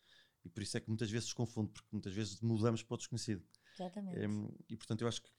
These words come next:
Speaker 1: ir trabalhar com alguém com quem já se trabalhou é claramente uma vantagem.
Speaker 2: Uma
Speaker 1: E acontece
Speaker 2: vantagem.
Speaker 1: muito e, te-, tendencialmente,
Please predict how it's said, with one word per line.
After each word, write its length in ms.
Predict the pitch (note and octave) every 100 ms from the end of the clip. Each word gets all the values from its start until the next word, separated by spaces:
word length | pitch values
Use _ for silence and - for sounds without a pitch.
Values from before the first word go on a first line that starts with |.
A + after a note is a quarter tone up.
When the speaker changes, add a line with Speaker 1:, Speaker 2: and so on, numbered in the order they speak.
| _ _ _ _ _ _
Speaker 1:
ir 80 | A#2
trabalhar 420 | - C3+ C3 C3+
com 140 | A#2+ B2
alguém 280 | B2 B2 A2+
com 160 | A2+
quem 120 | G#2+
já 120 | G#2+ G#2
se 60 |
trabalhou 480 | A#2+ A2 G#2 A#2+ C3+ _ _ _ _
é 80 | A2
claramente 440 | - A2 G#2 G#2
uma 100 | G2+
vantagem. 320 | G#2 A2 F#2 F#2+
Speaker 2:
Uma 60 |
Speaker 1:
E 20 |
acontece 360 | - A2 B2 -
Speaker 2:
vantagem. 60 | B2
Speaker 1:
muito 260 | A#2+ -
e, 220 | F#2+ F#2
te-, 180 | F2 - _ _ _ _ -
tendencialmente, 760 | G#2+ G2 A2+ - A2 A#2 C3